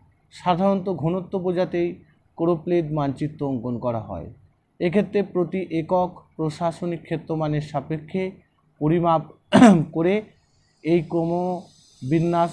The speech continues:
মানচিত্র অঙ্কন করা হয়। এই মানচিত্র প্রতি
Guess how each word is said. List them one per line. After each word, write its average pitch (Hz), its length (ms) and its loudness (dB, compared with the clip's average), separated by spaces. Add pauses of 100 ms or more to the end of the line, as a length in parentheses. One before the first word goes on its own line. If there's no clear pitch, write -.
মানচিত্র 151 580 -2
অঙ্কন 131 320 -2
করা 117 220 -2
হয়। 104 260 -8 (460)
এই 185 140 2
মানচিত্র 190 840 0 (220)
প্রতি 170 360 -2